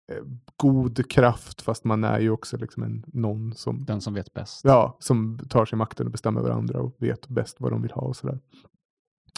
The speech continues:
Speaker 1: Eh, och det finns ju i de här idealsamhällena i slutet av artonhundratalet så växer det fram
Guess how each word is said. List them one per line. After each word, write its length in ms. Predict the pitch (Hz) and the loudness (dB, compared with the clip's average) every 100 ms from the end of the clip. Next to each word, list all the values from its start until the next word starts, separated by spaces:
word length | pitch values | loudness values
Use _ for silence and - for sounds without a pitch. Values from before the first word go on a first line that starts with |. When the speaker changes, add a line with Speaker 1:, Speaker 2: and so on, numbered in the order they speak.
| - | 0
Speaker 1:
Eh, 220 | 123 120 120 | 6 8 8
och 400 | - 131 - - | 8 4 4 -2
det 120 | 127 | 2
finns 240 | 143 131 | 4 4
ju 40 | 131 | 6
i 100 | 131 | 6
de 120 | 127 | 6
här 140 | 123 | 6
idealsamhällena 760 | 110 110 107 - 107 107 110 110 | 4 4 2 2 -2 0 0 -2
i 40 | |
slutet 500 | 127 - - 117 - | -4 -8 -2 -2 0
av 180 | 67 - - - | -4 -4 -10 -2
artonhundratalet 520 | - - 120 113 117 | -2 0 -4 -4 -4
så 80 | 113 | -2
växer 220 | 110 - | -2 -2
det 60 | 117 | -2
fram 200 | 113 | -2